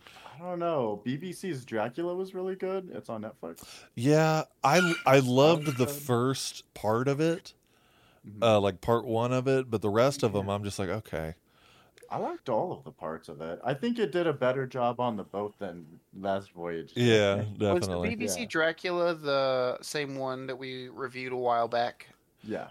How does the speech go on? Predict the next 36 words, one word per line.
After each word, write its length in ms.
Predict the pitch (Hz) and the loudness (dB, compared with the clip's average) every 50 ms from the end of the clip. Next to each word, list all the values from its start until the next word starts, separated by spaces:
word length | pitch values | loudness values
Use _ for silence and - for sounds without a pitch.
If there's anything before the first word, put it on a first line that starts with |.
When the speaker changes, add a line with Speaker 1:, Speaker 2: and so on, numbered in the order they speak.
| - _ _ - | -16 _ _ -2
Speaker 2:
Yeah, 140 | 117 110 101 | 2 4 4
Speaker 3:
Okay. 120 | 95 98 98 | 4 4 2
Speaker 2:
we, 60 | 98 | 0
we 180 | 95 110 117 | -2 -2 -2
talked 300 | 113 - 139 135 131 - | 2 4 4 4 4 2
about 300 | 127 110 107 101 101 95 | 0 2 4 4 4 4
it, 120 | 98 98 117 | 4 2 2
I 80 | 92 | 2
Speaker 1:
Um, 140 | 92 104 101 | 2 0 0
Speaker 2:
think, 260 | 98 95 92 90 - - - - - _ - | -2 -4 -4 -8 -12 -14 -20 -20 -16 _ -6
uh, 40 | 90 | -4
a 360 | 87 85 82 80 78 78 87 - | -4 -2 -4 -4 -6 -6 -8 -6
Speaker 1:
and 120 | 135 131 | -4 -2
Speaker 2:
couple 160 | 127 127 127 | -2 0 0
years 220 | 127 123 120 117 117 | 0 0 0 0 -2
Speaker 1:
then 80 | 117 - | -2 -4
Speaker 2:
ago. 120 | 73 76 - - | -6 -8 -8 -4
Speaker 1:
Castlevania 840 | - 147 135 135 139 165 156 143 135 143 127 117 107 104 107 104 110 | -2 0 0 0 0 -2 -2 0 2 2 2 2 0 0 -2 -2 -2
Dracula, 680 | 113 120 123 107 92 90 - - 107 98 95 95 104 - - | -2 -2 -2 -2 -2 -4 -4 -4 -4 -2 -2 -4 -4 -4 -2
obviously, 720 | 101 104 101 95 95 98 101 95 92 - - 98 95 95 | 0 0 0 0 -2 -4 -6 -8 -8 -8 -8 -8 -8 -6
is 100 | 95 95 98 | -6 -6 -6
a 80 | 92 | -6
good 180 | 104 101 101 104 | -4 -4 -4 -4
Speaker 2:
Mm-hmm. 160 | 98 90 90 | -4 -2 -2
Speaker 1:
Dracula. 580 | 98 104 87 82 85 - - 95 92 98 107 120 - | -2 -2 -4 -4 -6 -8 -12 -12 -10 -10 -12 -12 -8
Speaker 2:
That's 200 | 92 92 90 - | -6 -4 -4 -4
a 100 | - - | -4 -4
good 180 | - 90 85 78 | -4 -4 -4 -2
Speaker 3:
<laughs> 0 | |
Anime? 240 | 87 82 82 - 127 | -2 -2 -2 -4 -4
Speaker 2:
Dracula. 240 | 107 82 80 82 90 - _ _ _ _ _ _ _ _ _ _ _ _ _ _ _ _ _ _ - | -4 -4 -4 -4 -6 -8 _ _ _ _ _ _ _ _ _ _ _ _ _ _ _ _ _ _ -12
Speaker 1:
Yeah, 200 | 110 104 85 80 | -10 -10 -10 -10
the 180 | 73 90 82 76 | -12 -14 -14 -14
anime. 320 | 78 78 - - - 92 95 - _ - | -14 -14 -14 -16 -16 -16 -18 -16 _ -2
Speaker 2:
<laughs> 720 | 123 143 123 147 139 - - 107 - - - - - - 185 - _ _ _ _ _ _ _ _ _ _ _ _ - | 0 0 2 0 -2 -4 -6 -12 -8 -8 -8 -8 -8 -10 -12 -12 _ _ _ _ _ _ _ _ _ _ _ _ -14
Speaker 1:
<laughs> 80 | 127 | -14